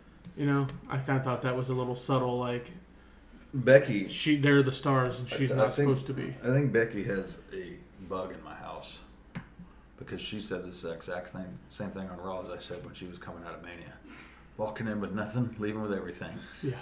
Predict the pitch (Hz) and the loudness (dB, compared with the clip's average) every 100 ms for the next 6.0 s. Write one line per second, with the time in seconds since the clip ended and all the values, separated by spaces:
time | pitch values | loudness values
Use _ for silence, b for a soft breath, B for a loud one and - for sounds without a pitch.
0 | - - 104 117 - 107 104 104 - 110 | -4 -4 2 2 2 0 2 2 2 0
1 | - - - 107 90 92 87 98 90 87 | 0 -2 -2 -4 -4 -6 -4 -2 -2 -4
2 | 92 90 87 90 92 95 85 - 87 - | -6 -8 -6 -6 -6 -6 -8 -8 -10 -12
3 | B B B B B - 82 82 90 95 | B B B B B -12 -10 -8 -6 -4
4 | 95 95 - 87 85 85 85 87 80 90 | -4 -6 -4 -4 -4 -6 -4 -4 -6 -8
5 | - 117 80 - 82 82 - - 90 87 | -4 -4 -6 -8 -10 -10 -14 -10 -8 -8